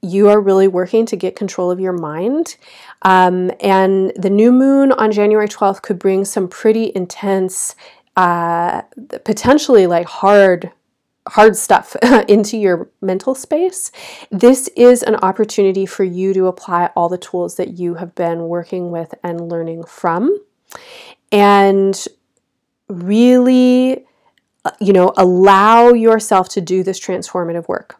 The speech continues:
Know that you are doing it, that there's a reason for you to be doing it, that on the other end of it, you are going to be like a Jedi. <laughs> You're really doing a lot of work right now to empower yourself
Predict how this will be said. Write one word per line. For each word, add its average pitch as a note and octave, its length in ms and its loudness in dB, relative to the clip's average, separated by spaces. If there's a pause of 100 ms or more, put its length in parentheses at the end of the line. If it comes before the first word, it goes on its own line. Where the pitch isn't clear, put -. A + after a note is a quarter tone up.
(140)
Know G#3 480 6
that G#3+ 260 2
you F#3+ 280 0
are F#3 140 0
doing F#3 340 -2
it, F3+ 220 -2
that F3 160 -6
there's F3 240 -4
a E3+ 40 -6
reason F#3+ 440 -4
for A3 120 -6
you G#3+ 160 -2
to G#3+ 80 0
be G#3+ 160 -4
doing A3 360 2
it, A3 240 -4
that - 340 -6
on F3+ 240 -2
the F3 220 -8
other G3+ 300 -2
end G3 200 -2
of F#3+ 140 -4
it, F#3+ 280 -2 (280)
you F#3+ 260 2
are F#3+ 100 0
going F3+ 380 -4
to - 160 -8
be F3 300 -6
like E3 180 -8
a E3 60 -4
Jedi. G3+ 580 2 (600)
<laughs> - 40 -12
You're F#3 180 4
really F#3+ 300 6
doing G#3+ 240 8
a G#3+ 60 8
lot G#3+ 200 6
of G3+ 120 0
work G3+ 400 4 (240)
right G3 200 4
now F#3 220 0
to F3+ 160 -6
empower F3+ 420 -2
yourself F#3+ 560 -2